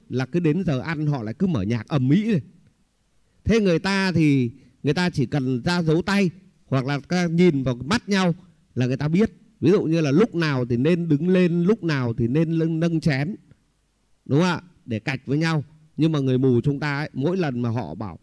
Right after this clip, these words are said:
họ bảo chúng ta là ăn đi hay là, ờ, họ mời uống rượu ấy, là họ cứ phải hét vào tai. Mà chúng ta ngồi ấy, chúng ta cũng thậm chí là không nghe được,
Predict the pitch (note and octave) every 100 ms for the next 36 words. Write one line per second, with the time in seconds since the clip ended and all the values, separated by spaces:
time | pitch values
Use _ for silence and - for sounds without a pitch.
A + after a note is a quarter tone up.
0 | _ - C3 A#2+ G2 - B2+ D3 C#3 A#2+
1 | D#3 E3+ E3+ E3 E3 D#3 C#3 A#2+ G2 -
2 | _ _ - A#2 A#2 A#2 A2+ A2+ A#2+ F2
3 | A#2 C#3 A#2+ A2+ - B2+ E3 E3 A2+ C#3+
4 | - _ A2 A2+ G#2 D3 F2 E2+ - -
5 | A#2 D3 C3 - _ _ _ _ _ _
6 | _ _ _ C3 E3 D#3 - F3 F#3+ F#3+
7 | F#3+ E3 D3 E3+ - - - E3 F#3 F3
8 | F#3 F3 - - G3 - - E3 F#3 A#3+
9 | D3+ - A#3+ A#3 A#3 A3+ D#3